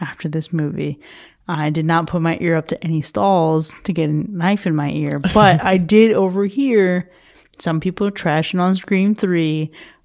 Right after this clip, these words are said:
Speaker 1: friends with their other non-horror friends bringing 'em in, explaining the franchise, and then saying, "You know, they've been talking about making other movies with the sisters and Mindy."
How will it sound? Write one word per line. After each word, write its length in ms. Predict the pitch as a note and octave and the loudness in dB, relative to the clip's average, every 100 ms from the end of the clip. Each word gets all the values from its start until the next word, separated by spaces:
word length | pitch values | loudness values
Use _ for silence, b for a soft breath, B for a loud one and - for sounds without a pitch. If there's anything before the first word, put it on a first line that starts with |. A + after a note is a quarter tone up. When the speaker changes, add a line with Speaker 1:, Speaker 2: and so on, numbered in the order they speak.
| - | -20
Speaker 1:
friends 640 | - F3+ E3+ F3+ F3+ F3 - | -4 0 2 4 2 0 -8
with 240 | - F#3 F3 | -4 -2 0
their 160 | F3+ | 2
other 380 | F3 F3+ F3+ F3 B B B | 2 2 2 0 B B B
non-horror 680 | F3 E3+ E3+ E3 F#3 E3+ E3 | 2 4 4 4 2 2 2
friends 360 | - E3 F3 E3 | 2 2 2 2
bringing 340 | F3+ F3+ F3+ | 2 4 4
'em 120 | F3 | 4
in, 300 | E3+ E3 F3 | 4 4 2
explaining 480 | E3 - F#3 F3 F3+ | -2 -2 0 2 2
the 80 | E3+ | 2
franchise, 880 | - F3 E3+ - D#3+ D#3+ E3+ E3 - B B | 2 2 2 0 -2 0 0 -2 -10 B B
and 140 | F#3 | 0
then 140 | G3 F3+ | 2 2
saying, 380 | G3 E3+ E3+ D#3+ B B B B | 2 2 0 -2 B B B B
"You 100 | G3 | 2
know, 140 | F#3+ | 4
they've 160 | F3+ E3+ | 4 4
been 100 | F3 | 2
talking 400 | D#3 F3+ F3+ G3 | 4 2 4 4
about 220 | F3 D#3+ | 4 4
making 360 | E3 D#3+ E3+ D#3+ | 4 2 2 0
other 200 | D#3+ E3 | 0 2
movies 400 | D#3+ D#3 E3 D3+ | 2 2 0 0
with 140 | D3 | -4
the 100 | D3 | -4
sisters 500 | - D#3+ - E3+ D#3 | -4 -6 -6 -6 -4
and 180 | D#3 D3+ | -2 0
Mindy." 480 | D#3 D#3+ - - | 0 0 -2 -10